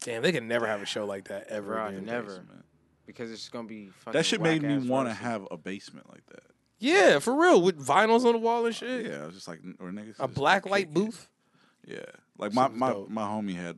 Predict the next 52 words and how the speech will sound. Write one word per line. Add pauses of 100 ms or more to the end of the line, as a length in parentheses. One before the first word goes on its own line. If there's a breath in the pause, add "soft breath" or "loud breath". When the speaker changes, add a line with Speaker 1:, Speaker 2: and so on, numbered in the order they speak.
Speaker 3:
like,
a
spot
like
that
where
basically,
like, (160)
it
was, (140)
like, (100)
the
downstairs,
like, (320 soft breath)
his
bedroom
was
downstairs
and
then
it
was
next
to
the
den,
so
we
could
just
Speaker 1:
Mm-hmm.
Speaker 3:
basically
kick
it
downstairs
the
whole
time
and
shit. (480 soft breath)
Shit
had
a
little
fridge.
We
used
to
be
up
just
playing